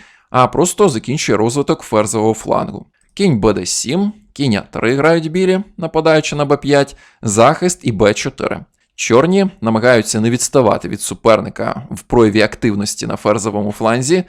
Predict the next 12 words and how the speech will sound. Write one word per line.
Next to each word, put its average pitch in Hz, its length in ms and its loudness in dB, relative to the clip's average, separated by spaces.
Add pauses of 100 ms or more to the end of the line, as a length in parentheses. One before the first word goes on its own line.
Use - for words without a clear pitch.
(140)
ставлять 113 560 2
пішака - 540 -6
на 127 320 0
А 104 100 -2
п'ять 101 640 -4 (240)
і 190 200 0
прагнуть 147 480 0
відкрити 131 540 0
вертикаль 107 540 -2
для 107 200 -2
своєї 104 420 -2
тури, 110 340 -2